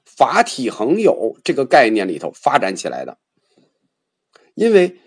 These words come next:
说一切有部和我们普通人的理解力是比较接近的，就是说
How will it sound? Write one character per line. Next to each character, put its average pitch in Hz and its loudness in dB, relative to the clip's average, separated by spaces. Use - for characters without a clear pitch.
说 233 2
一 214 -4
切 220 0
有 120 0
部 113 -6
和 185 -2
我 170 2
们 170 -4
普 117 -8
通 214 -6
人 131 -2
的 123 -2
理 107 -10
解 139 -6
力 107 -8
是 101 -12
比 123 -12
较 113 -6
接 123 -8
近 120 -10
的， - -18
就 175 0
是 151 -4
说 165 0